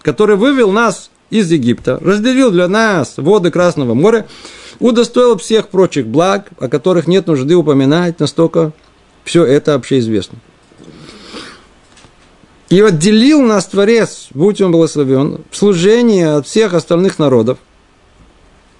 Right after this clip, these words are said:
обязал нас посредством этого служения благодарить его и назначил за него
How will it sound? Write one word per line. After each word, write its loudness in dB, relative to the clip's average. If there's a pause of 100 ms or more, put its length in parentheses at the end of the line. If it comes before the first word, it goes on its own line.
(100)
обязал 2
нас 0
посредством -2
этого -2
служения 0
благодарить 0
его -4 (960)
и 2
назначил 0
за 0
него 0